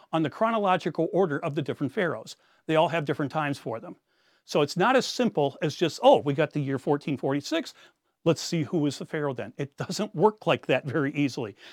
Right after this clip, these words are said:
because Egypt's history dates are not written <laughs> literally in stone to give us the idea of when this all took place.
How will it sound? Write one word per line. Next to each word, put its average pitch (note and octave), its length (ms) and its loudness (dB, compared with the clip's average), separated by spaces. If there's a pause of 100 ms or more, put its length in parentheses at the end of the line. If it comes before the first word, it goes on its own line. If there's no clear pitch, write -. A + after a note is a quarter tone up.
(100)
because D#3+ 380 0 (180)
Egypt's B3+ 400 2
history F#3+ 340 -4
dates D#3 360 -2
are C#3+ 140 -2
not C#3+ 320 2
written D3+ 460 -2 (300)
<laughs> - 100 -8 (220)
literally C#3+ 420 0
in C#3 80 0
stone D#3+ 480 4 (300)
to G3+ 100 2
give E3+ 220 6
us D#3+ 220 2 (100)
the E3+ 180 2
idea D3+ 400 2
of C3+ 220 -4
when D3+ 460 0
this C#3+ 200 -4
all C3 160 0
took - 220 -10
place. D#3+ 420 -2